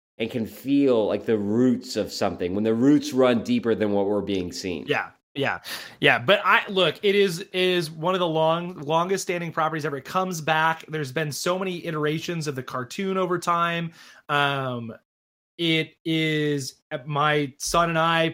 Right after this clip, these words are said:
Speaker 2: played the video game. We watched the cartoon. We're gonna go see the movie. It is just, like, the, the perfect mix of, like, just silly and weird and ugly and fun.
Speaker 1: Yeah.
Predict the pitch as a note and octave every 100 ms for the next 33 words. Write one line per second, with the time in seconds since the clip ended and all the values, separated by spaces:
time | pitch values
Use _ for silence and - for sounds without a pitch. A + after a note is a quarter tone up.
0 | - F3 D#3 C#3+ E3+ E3+ D#3 D#3+ D#3+ D#3
1 | D3 D#3 D3+ D#3+ C#3 D#3+ C#3 F3 E3+ E3
2 | D3+ D3 D#3+ D#3 D3 F3+ D#3+ D#3 E3 E3
3 | E3+ E3 - - _ F3 E3 E3 - G3+
4 | G3 G#3 D3 D3 C#3 - C3+ D3 B2+ -
5 | C3+ C#3 - F3+ F3 E3+ C#3 C#3+ B2 -
6 | B2 A2 A2+ A2+ G#2+ - - _ _ _
7 | _ - D3 C3+ B2+ - - - _ -
8 | - E3+ D#3+ D#3+ D#3+ - _ _ _ _
9 | B2 B2 A#2+ A2 C#3+ D#3+ D3+ D3 C#3 B2+
10 | _ _ - A2 - C#3+ C#3+ C#3+ C#3+ C#3
11 | C3 - _ A2+ G#2 - E2+ - _ _
12 | - E2